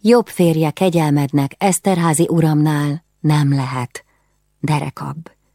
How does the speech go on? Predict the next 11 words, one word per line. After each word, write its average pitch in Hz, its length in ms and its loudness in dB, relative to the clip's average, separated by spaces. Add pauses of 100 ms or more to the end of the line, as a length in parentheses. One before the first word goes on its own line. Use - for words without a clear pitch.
(260)
kedvesebb, 147 800 -4 (360)
s - 200 -14
ő 247 220 6
neki 214 260 2
sem 190 240 2
méltóbb 165 460 2
asszonya 147 800 -2
az 214 200 0
én 165 140 4
kis 147 220 -2
békámnál. 127 800 -4